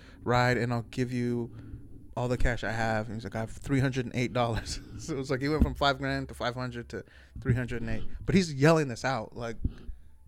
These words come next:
just in the middle of the fucking street. <laughs> It's like, <laughs> "I, I, I have hundreds of dollars in cash on me right now. I'll go anywhere with anybody." <laughs>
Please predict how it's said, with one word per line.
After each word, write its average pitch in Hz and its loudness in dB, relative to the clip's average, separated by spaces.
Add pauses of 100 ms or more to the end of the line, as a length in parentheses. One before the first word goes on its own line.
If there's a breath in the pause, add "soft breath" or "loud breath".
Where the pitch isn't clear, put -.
(340)
just 165 2
in 165 4
the 151 2
middle 156 4
of 147 0
the - -4
fucking 143 -2
street. 135 -2
<laughs> - -16
It's 123 2
like, - -10 (720 loud breath)
<laughs> - -
"I, - 0
I, 127 2 (520 loud breath)
I 180 4
have 165 4
hundreds 185 2
of 165 -4
dollars 170 8
in 147 2
cash 160 8
on 143 6
me 143 4
right 151 8
now. 156 6 (380 loud breath)
I'll 147 2
go 165 4
anywhere 170 10
with 156 6
anybody." 143 8
<laughs> - -14